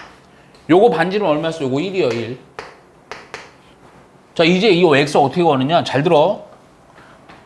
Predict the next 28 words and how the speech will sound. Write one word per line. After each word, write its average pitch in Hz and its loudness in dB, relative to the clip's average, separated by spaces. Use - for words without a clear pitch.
요게요, 160 2
여기가, 147 0
야, 104 0
여기가 139 2
이 175 -6
직선에서 156 -6
여기, 123 -2
여기도 160 0
수-, 160 -8
여기도 123 -4
수직이니까 143 -2
요 135 0
두 - -4
놈은 180 2
어떠한 135 0
관계야? 117 -2
이거 104 -4
평행한 277 -2
관계거든, 98 -10
평행? 175 -12
평행하니까 269 2
잘 185 -2
들어. 196 -2
요거를 208 2
그대로 269 2
내릴 165 0
수 - -6
있죠. 107 -6